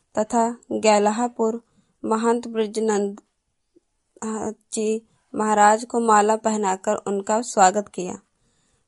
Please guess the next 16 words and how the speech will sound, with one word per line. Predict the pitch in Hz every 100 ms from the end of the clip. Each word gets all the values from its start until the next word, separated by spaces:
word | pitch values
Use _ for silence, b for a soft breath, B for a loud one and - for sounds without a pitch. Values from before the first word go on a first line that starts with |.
| _
परिषद | 196 202 214 254 247
के | 254
जिला | 226 220 220
अध्यक्ष | 214 240 226 - - - _ _ _ _ _ _ _ _ _ _ _ _ _ 226
गुलजारी | 226 233 220 208 202 220 220 _ _ _ _ -
लाल | 208 196 202
शुक्ला | 220 - 233 220 226
ने | 240
कहा | 233 220 233
कि | 233 254
ग्राम | 233 214 214
प्रधानों | 226 226 220 214 214 208 _ _ _ _ -
का | 226
मानदेय | 226 214 214 208 208
बढ़ाया | 214 208 208 190 196 220 _ _ _ _ _ 226
जाए, | 208 208 185 - 220